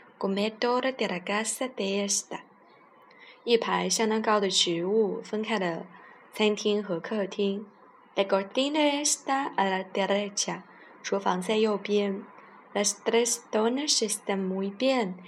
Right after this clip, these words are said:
distribuidas y se distinguen claramente。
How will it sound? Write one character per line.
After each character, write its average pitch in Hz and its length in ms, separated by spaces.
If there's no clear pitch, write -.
distribuidas 202 1500
y 208 100
se 196 360
distinguen 226 840
claramente。 196 1000